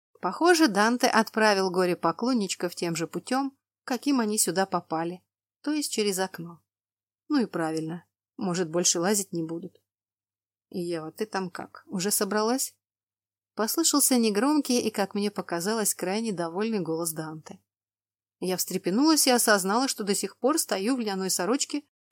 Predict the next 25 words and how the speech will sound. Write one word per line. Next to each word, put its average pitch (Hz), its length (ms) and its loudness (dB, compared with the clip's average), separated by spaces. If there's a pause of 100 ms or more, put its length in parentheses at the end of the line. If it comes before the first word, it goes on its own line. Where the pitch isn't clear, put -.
и 311 120 4
в 311 40 0
человеческой 185 760 0
ипостаси. - 640 -6 (920)
«Нет, 180 400 -2
еще 240 260 0
подожди 294 400 4
немного». 208 440 0 (1040)
Все-таки - 480 -2
с - 80 2
каждым 190 380 -2
разом 196 420 0
менять 196 360 -2
ипостась 233 460 -4
становилось 170 600 -2
легче. 165 460 -6 (840)
Нет, 190 560 -4
больше 180 340 -2
ошеломляющей 165 800 -2
боли, 220 380 -4
когда 196 320 -2
крылья 196 360 0
пробиваются 185 720 -2
из 165 120 -2
спины, 185 460 -8